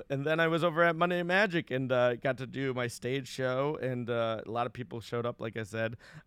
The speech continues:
uh, friends in the audience, and, uh, I don't know, I was just having fun, and I had some real fun improv moments with <laughs> the audience members, uh, 'cause you have to, we always talked about calling the elephant in the room,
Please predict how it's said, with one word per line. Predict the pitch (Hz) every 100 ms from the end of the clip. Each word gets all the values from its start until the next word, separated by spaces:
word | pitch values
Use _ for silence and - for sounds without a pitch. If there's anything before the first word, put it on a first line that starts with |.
| 185
uh, | 107 98 98
friends | - 117 120 101
in |
the | 110 113
audience, | 113 113 117 117 - - -
and, | 110 104
uh, | 101 107 107 - - -
I |
don't | 208
know, | 277 202
I |
was | 160
just | - 202
having | 196 151
fun, | 175 175 160
and | 127
I | 131
had | 147
some | 147 135
real | 127 131
fun | - 123 123 117 - -
improv | 131 123 123 120 101
moments | 107 110 123 110 101 -
with | 107 98 - 143
<laughs> | - -
the | 226 -
audience | 156 180 180 -
members, | 123 120 107 110 110 - - 180 - -
uh, | 117 110 113
'cause | 175 -
you |
have | 208 190
to, | 175 160 156
we | 175
always | 175 156
talked | 143 127 117
about | 117 -
calling | 117 113
the | 107 104
elephant | 110 110 110
in | 107
the | 95
room, | 98 104 101 98